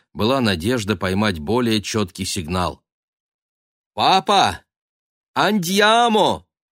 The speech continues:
Давай!" крикнула Розария мужу. "Поторопись же!" Она услышала скрип ножек кухонного стола по полу, затем шаги мужа по направлению к гостиной.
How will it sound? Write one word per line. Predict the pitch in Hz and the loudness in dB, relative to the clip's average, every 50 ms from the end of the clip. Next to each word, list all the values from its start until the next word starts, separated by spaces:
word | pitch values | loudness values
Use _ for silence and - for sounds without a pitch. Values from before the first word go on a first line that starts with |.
| _ _ | _ _
Давай!" | - 139 180 214 240 240 233 220 214 185 135 104 90 - _ _ _ _ _ _ | 0 0 2 4 4 4 4 6 4 4 2 2 -2 -6 _ _ _ _ _ _
крикнула | - 113 120 120 92 107 107 101 101 98 | -4 -2 0 0 0 0 -2 0 0 0
Розария | 104 107 95 92 107 104 95 95 95 98 | 0 -2 0 0 0 0 2 0 0 0
мужу. | 101 104 104 95 - 82 76 - _ _ _ _ _ _ _ _ _ _ _ _ | 0 0 0 -2 -4 -8 -14 -16 _ _ _ _ _ _ _ _ _ _ _ _
"Поторопись | - 135 147 - 208 233 254 240 - - 277 269 269 247 208 139 | -2 -2 0 2 2 2 2 0 0 -2 -2 0 2 0 0 0
же!" | 107 104 113 92 71 - _ _ _ _ _ _ _ _ _ _ _ _ _ _ _ _ _ _ _ _ _ _ _ _ _ _ _ _ _ _ _ | -2 -2 -2 -4 -4 -6 _ _ _ _ _ _ _ _ _ _ _ _ _ _ _ _ _ _ _ _ _ _ _ _ _ _ _ _ _ _ _
Она | - - 90 95 95 98 | -6 -4 -2 -2 0 -2
услышала | 98 - - - 104 104 - - 92 95 92 | -2 -4 -4 -4 -4 -6 -4 -4 -4 -4 -4
скрип | - - - 95 95 95 85 - | -4 -6 -6 -6 -6 -6 -6 -4
ножек | 92 90 98 101 95 85 95 90 - - - - | -4 -2 -2 -2 -2 -4 -6 -8 -8 -12 -16 -8
кухонного | - 101 90 - 101 92 87 90 90 87 | -6 -6 -6 -4 -4 -4 -2 -2 -2 -2
стола | 85 - - - 92 85 85 90 85 82 | -4 -4 -6 -6 -4 -4 -4 -4 -4 -6
по | 85 - 101 104 101 | -6 -4 -4 -4 -4
полу, | - 98 98 98 98 98 95 - _ _ _ _ _ _ _ _ | -4 -4 -4 -2 -2 -4 -6 -8 _ _ _ _ _ _ _ _
затем | - - - 101 90 - 104 101 95 | -8 -4 -4 -4 -2 -2 -2 -2 -2
шаги | 87 - - 87 80 76 87 | -4 -4 -6 -6 -4 -4 -4
мужа | 85 85 98 107 101 92 104 95 | -2 -2 -2 -2 -2 -2 -4 -4
по | 85 - 95 | -4 -4 -4
направлению | 92 90 87 - 87 87 87 90 98 92 90 90 90 90 87 | -4 -4 -4 -4 -6 -6 -4 -2 -2 -2 -2 -2 -2 -2 -4
к | 85 | -6
гостиной. | 80 85 92 87 - - - - 76 76 67 76 73 - | -6 -6 -6 -6 -6 -8 -8 -10 -12 -12 -12 -14 -16 -18